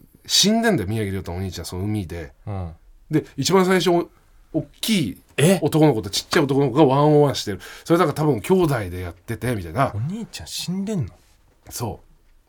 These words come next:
Speaker 1: う。で、そのちっちゃい子が宮城亮太なんだけど、ミドルシュートを外すんだよ。
Speaker 2: あー。
Speaker 1: 宮城は下手だから、
Speaker 2: うん。
Speaker 1: ミドルが。とか、なんか。
Speaker 2: じゃあ、もうそれじゃん。
Speaker 1: そう。
Speaker 2: 宮城の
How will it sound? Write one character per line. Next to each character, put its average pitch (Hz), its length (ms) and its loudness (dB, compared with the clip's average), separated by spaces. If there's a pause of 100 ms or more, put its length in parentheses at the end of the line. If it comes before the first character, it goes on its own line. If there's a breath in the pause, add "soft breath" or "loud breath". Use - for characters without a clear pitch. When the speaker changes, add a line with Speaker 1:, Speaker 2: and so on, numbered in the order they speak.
(160)
Speaker 1:
う。 - 20 -4
で、 156 80 0
そ 196 100 2
の 185 40 0
ち - 180 -2
っ - 20 -20
ち 220 120 4
ゃ - 20 4
い 165 120 0
子 131 140 -4
が 123 80 -2
宮 139 220 2
城 113 120 -2
亮 131 100 2
太 110 120 -6
な 101 40 -4
ん - 20 -6
だ 92 80 -8
け 95 80 -6
ど、 104 40 -4
ミ 147 120 2
ド 196 100 10
ル 196 120 6
シ - 120 2
ュ 185 60 4
ー 160 40 0
ト 113 120 -4
を 98 80 -6
外 127 220 -2
す 156 120 2
ん 131 60 2
だ 87 80 -4
よ。 71 160 -12
Speaker 2:
あ 90 260 -16
ー。 - 60 0
Speaker 1:
宮 156 180 6
城 104 140 -4
は 87 160 -6
下 90 260 -4
手 180 120 4
だ 160 80 4
か 92 80 -2
ら、 92 60 -4
Speaker 2:
う 92 40 -6
ん。 - 20 -4
Speaker 1:
ミ 113 80 -6
ド 107 100 -6
ル 87 160 -10 (540 soft breath)
が。 82 220 -12 (300)
と 131 100 -8
か、 110 180 -6
な 113 120 -6
ん 95 100 -10
か。 - 180 -16 (1300)
Speaker 2:
じ 117 220 -2
ゃ 98 280 -8
あ、 - 80 -20
も 98 100 -10
う 90 40 -10
そ 120 160 -6
れ 147 100 -2
じ 135 120 -4
ゃ - 20 -2
ん。 87 80 -12 (320)
Speaker 1:
そ - 220 -10
う。 - 80 -16 (420)
Speaker 2:
宮 131 260 -2
城 101 120 -6
の 131 340 -4